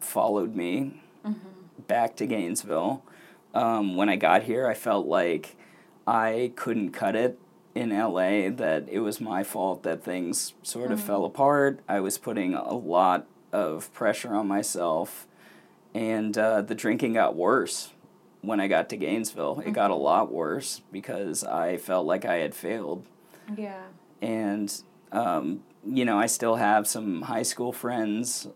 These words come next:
Speaker 1: around here. I grew up here, so I know people, and we would just get wasted.
Speaker 2: Mm-hmm.
Speaker 1: And, um, before long,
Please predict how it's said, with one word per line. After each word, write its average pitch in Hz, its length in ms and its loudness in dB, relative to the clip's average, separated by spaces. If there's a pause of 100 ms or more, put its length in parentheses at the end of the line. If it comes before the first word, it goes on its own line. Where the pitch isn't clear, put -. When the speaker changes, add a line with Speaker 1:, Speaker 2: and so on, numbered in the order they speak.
(100)
Speaker 1:
around 101 420 -2
here. 98 560 0
I 92 100 -2
grew 101 300 0
up 90 220 2
here, 95 400 -2
so 90 460 -6
I 92 100 -6
know 101 240 -2
people, 92 440 -4
and 85 140 -4
we 90 100 0
would 87 140 -2
just - 300 -8 (680)
get 73 220 -4
wasted. 143 640 0
Speaker 2:
Mm-hmm. 202 240 -6
Speaker 1:
And, 101 560 -2 (140)
um, 85 580 -2 (1300)
before 123 460 4
long, 110 640 2